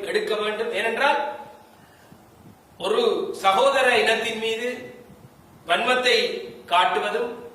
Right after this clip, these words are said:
அல்லது இழிவாக பேசுவதும் இழிவுபடுத்துவதும் அவர்களுடைய போராட்டங்களை கொச்சைப்படுத்துவதும் அவர்களுடைய வரலாற்று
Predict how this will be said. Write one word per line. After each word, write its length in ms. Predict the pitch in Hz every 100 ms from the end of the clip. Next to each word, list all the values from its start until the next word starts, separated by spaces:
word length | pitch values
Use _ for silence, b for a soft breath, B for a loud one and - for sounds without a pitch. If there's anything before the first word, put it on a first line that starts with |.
| - - -
அல்லது 300 | 190 226 220
இழிவாக 480 | 190 330 330 269 247 226 - -
பேசுவதும் 540 | 175 185 185 208 226 - - 226
இழிவுபடுத்துவதும் 840 | 294 285 247 226 - 226 233 233 - - - - -
அவர்களுடைய 420 | 196 208 220 220 220
போராட்டங்களை 560 | 247 254 254 247 226
கொச்சைப்படுத்துவதும் 840 | 220 220 226 226 214 220 214 233 233 - - -
அவர்களுடைய 460 | 170 208 214 202 190
வரலாற்று 500 | 190 - 285 277